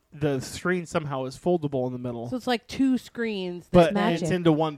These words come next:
Speaker 1: big one when you
Speaker 2: Okay.
Speaker 1: open it. Or you
Speaker 2: Okay.
Speaker 1: can have it in, like, two phones. I'm sure you could have, like, your, you could have your, your vacuum,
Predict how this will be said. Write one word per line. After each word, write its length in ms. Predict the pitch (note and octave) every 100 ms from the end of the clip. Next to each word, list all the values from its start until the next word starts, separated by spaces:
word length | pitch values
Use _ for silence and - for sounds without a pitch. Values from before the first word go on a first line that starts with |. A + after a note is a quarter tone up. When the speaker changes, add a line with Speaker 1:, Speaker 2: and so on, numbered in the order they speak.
| C3
Speaker 1:
big 160 | D#3
one 300 | C#3+ C3 A#2
when 80 | D#3+
you 60 | -
Speaker 2:
Okay. 180 | F#3+
Speaker 1:
open 200 | D3+ D3+
it. 100 | C3 -
Or 180 | F#3+
you 60 | A3
Speaker 2:
Okay. 80 | E3+
Speaker 1:
can 80 | F#3+
have 180 | F#3+ F3+
it 40 |
in, 120 | E3 C#3+
like, 240 | C#3+ -
two 180 | - F3+
phones. 460 | - E3 D3+ D3
I'm 80 | D#3
sure 160 | - E3
you 60 |
could 40 | D3
have, 100 | C#3+
like, 180 | C3+ C#3
your, 140 | B2+ - -
you 80 | F#3+
could 100 | G3
have 280 | G3 G#3+ F3+
your, 320 | F3 D3 B2+ _ _ _ _ _ _ _
your 180 | F3 D#3+
vacuum, 840 | F3+ F3+ G3 - A3+ A3+ A3 G#3